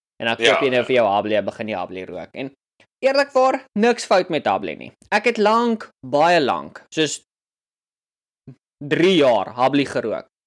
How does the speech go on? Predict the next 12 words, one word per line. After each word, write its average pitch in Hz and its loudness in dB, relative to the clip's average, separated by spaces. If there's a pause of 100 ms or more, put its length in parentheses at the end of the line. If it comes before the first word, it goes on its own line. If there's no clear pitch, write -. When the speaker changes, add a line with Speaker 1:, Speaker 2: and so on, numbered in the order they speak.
(340)
Speaker 1:
En 202 2
ek 214 2
het 202 0
nooit 175 2
'n 156 0 (100)
craving 139 2
vir 139 0
'n 127 0
sigaret 110 -4
gehad 67 -10
nie. - -20 (160)
Nooit. 214 0